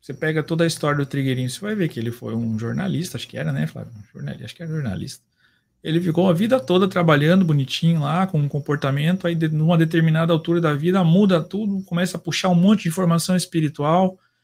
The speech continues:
e começa a fazer e saber horrores. Literalmente virou outra pessoa. Né? Porque era outro ser. Um ser, uma, uma alma transmig-, foi, foi, ocorreu uma transmigração de alma aí, ele, ele, ele ascensionou,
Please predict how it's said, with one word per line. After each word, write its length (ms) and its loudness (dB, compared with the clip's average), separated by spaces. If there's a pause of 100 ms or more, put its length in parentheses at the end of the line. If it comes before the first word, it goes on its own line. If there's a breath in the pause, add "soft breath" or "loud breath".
(180)
e 40 -20
começa 340 -4
a 60 -8
fazer 320 -2
e 60 0
saber 440 0
horrores. 680 -2 (680)
Literalmente 500 4
virou 200 0
outra 160 -10
pessoa. 480 -6 (1600)
Né? 280 -12 (760)
Porque 180 -12
era 140 -6
outro 220 -6
ser. 340 -10 (1120)
Um 140 0
ser, 460 2 (580)
uma, 220 -4
uma 240 -2
alma 400 -2 (840)
transmig-, 680 2
foi, 180 -6
foi, 340 -6
ocorreu 440 0
uma 160 2
transmigração 560 -2
de 60 -2
alma 180 -2
aí, 120 -2
ele, 220 0
ele, 400 -4
ele 300 -8
ascensionou, 760 -4